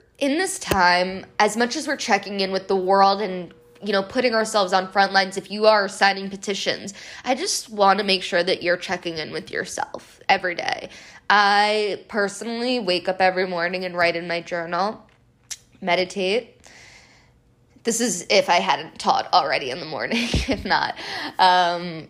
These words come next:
drink a tall glass of water, have some oatmeal. I'm lucky if I get to talk to my therapist once a week. I love her nearly and dearly. I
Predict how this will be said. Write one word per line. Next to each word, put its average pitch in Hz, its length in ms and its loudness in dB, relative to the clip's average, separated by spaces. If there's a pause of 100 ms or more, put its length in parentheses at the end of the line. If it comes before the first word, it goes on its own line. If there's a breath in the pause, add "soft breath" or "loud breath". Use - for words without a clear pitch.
drink 190 240 -2
a 185 120 6
tall 180 320 2
glass 180 280 2
of 175 80 -10
water, 180 340 0
have 190 200 -2
some 180 240 -10
oatmeal. 190 680 -4 (1300 loud breath)
I'm 202 140 2
lucky 202 320 4
if 214 140 4
I 180 80 6
get 180 140 2
to - 80 -10
talk 185 220 0
to 190 60 -10
my 180 120 0
therapist 180 540 2
once 208 280 -2
a 220 60 -2
week. 240 280 -2
I 170 120 4
love 175 260 2
her 185 160 -2
nearly 175 420 0
and 180 160 -4
dearly. 170 720 2
I 170 680 2